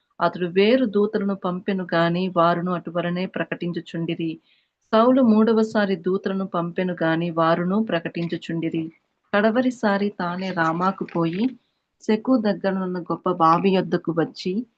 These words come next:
సమూయేలును దావీదును ఎక్కడ ఉన్నారని అడుగగా, ఒకడు, "రామా దగ్గర నాయోతులో వారున్నారని"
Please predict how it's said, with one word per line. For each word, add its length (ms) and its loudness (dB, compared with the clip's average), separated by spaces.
సమూయేలును 580 4
దావీదును 580 -4
ఎక్కడ 280 -6
ఉన్నారని 580 -2
అడుగగా, 640 -4
ఒకడు, 420 -2
"రామా 360 6
దగ్గర 300 0
నాయోతులో 640 -2
వారున్నారని" 720 -4